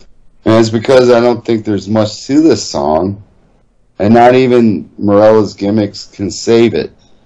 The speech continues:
Nothing really stands out. I think everyone knows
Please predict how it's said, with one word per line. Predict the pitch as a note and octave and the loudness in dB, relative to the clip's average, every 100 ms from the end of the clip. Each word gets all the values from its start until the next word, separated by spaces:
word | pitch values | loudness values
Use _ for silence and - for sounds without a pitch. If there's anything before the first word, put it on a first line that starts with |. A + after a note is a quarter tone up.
| _ _ - | _ _ -2
Nothing | B2 C3+ D3 | 2 2 0
really | C3+ C3+ C3+ | 0 0 0
stands | - A#2+ A#2 A2 | -2 -2 0 0
out. | G#2 F#2+ F#2+ F#2 - | 2 4 4 0 -6
I | F2 G2 | -8 -6
think | A#2+ G#2+ | -4 -2
everyone | A2 A2 G2+ G2 F#2 | 0 0 0 -2 -2
knows | F#2+ G2 F#2+ F#2+ | 0 2 0 -4